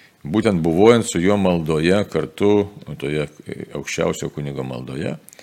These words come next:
ir atpažįstant Jėzaus asmenyje aukščiausiai kunigą, e, tą, kuris mus atveda pas Tėvą. Kitaip tariant, priimant Viešpatį Jėzų, tik tai tokiu būdu įmanoma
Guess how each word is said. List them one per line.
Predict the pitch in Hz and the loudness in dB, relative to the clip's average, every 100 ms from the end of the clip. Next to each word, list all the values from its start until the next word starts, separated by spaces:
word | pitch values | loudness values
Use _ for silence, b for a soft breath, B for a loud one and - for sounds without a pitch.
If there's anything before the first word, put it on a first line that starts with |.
| B B B - | B B B 2
ir | 104 | 4
atpažįstant | 98 - 87 87 117 95 80 | 4 0 -2 0 -2 -2 -2
Jėzaus | 87 87 82 80 | -2 0 -2 -4
asmenyje | 76 76 73 76 85 87 - - | -8 -8 -8 -6 -6 -6 -10 -14
aukščiausiai | - - 73 73 71 | -12 -8 -8 -8 -12
kunigą, | - 98 107 98 92 | -8 -6 -2 -2 -4
e, | B B B B B B B _ - | B B B B B B B _ -14
tą, | 73 85 90 | -6 -2 -2
kuris | - 78 - | -4 -6 -6
mus | 78 78 - - | -8 -8 -10 -8
atveda | 73 69 69 71 | -8 -6 -8 -8
pas | 67 71 - | -8 -10 -8
Tėvą. | 62 50 - | -12 -12 -12
Kitaip | - 78 - | -8 -8 -2
tariant, | 82 90 82 | 0 0 -4
priimant | - 120 92 67 58 | 2 4 4 0 -8
Viešpatį | 73 73 - - - 73 | -8 -8 -8 -14 -10 -4
Jėzų, | 110 101 - | -4 -4 -6
tik | - 120 | -6 -2
tai | 90 | -4
tokiu | 90 85 - | -4 -8 -10
būdu | - 85 82 | -10 -6 -4
įmanoma | 71 64 67 65 | -4 -6 -8 -12